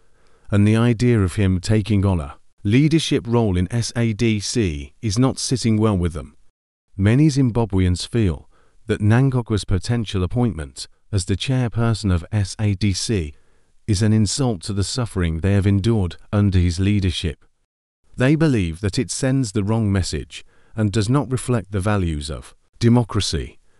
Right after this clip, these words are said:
justice, and accountability that S A D C should uphold.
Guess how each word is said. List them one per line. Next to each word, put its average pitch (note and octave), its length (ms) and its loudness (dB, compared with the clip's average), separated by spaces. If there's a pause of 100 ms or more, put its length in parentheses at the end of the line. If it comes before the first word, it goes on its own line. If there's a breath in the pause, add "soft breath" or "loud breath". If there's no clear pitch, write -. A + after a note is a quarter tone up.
justice, - 640 -4 (420 soft breath)
and A2 120 4
accountability B2+ 1080 0
that F2+ 200 -6
S B2 260 -2
A A#2+ 200 0
D A#2+ 200 0
C G2+ 340 0
should G2 200 -4
uphold. F2 540 -2